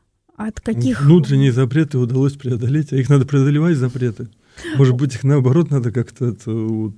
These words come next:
Speaker 2: ну, провести черту и не переступать её не стоит.
Speaker 1: Вот, вот я так и подумала. Может быть, поставить вопрос,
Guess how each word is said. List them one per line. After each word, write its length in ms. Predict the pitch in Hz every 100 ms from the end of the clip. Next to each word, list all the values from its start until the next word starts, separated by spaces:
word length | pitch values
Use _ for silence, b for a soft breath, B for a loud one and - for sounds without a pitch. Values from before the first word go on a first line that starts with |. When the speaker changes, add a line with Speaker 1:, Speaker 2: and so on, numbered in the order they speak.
| 107
Speaker 2:
ну, 680 | 113 117 120 117 113 117 110
провести 520 | 117 117 120 - 185 185
черту 460 | - 120 - 107
и 60 | 104
не 120 | 107
переступать 760 | 107 131 139 147 - 117 -
её 140 | 117 123
не 120 | 127
стоит. 360 | 139 285 110 208
Speaker 1:
Вот, 180 | 262 269
вот 140 | -
я 120 | 240
так 140 | 269 247
и 40 |
подумала. 600 | 240 247 247 233 226 220 208 294 269 247
Может 320 | 254 220 233
быть, 240 | 247 -
поставить 520 | - 240 - 240 240 240
вопрос, 680 | 226 220 262 254 247 220